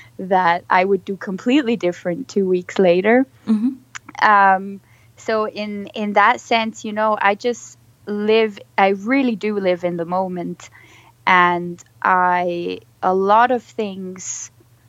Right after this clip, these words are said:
Speaker 1: I deal with, with music. I can express myself in music. I don't have any,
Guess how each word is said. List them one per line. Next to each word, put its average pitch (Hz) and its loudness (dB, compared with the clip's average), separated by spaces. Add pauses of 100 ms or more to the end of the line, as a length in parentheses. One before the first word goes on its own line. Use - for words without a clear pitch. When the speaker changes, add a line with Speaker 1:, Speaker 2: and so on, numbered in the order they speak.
(180)
Speaker 1:
I 185 2
deal 190 0
with, 180 -2
with 185 -8
music. 196 0
I 196 2
can 196 -6
express - -2
myself 214 -2
in 208 -2
music. 214 0
I 185 2
don't 185 0
have 202 0
any, 180 -4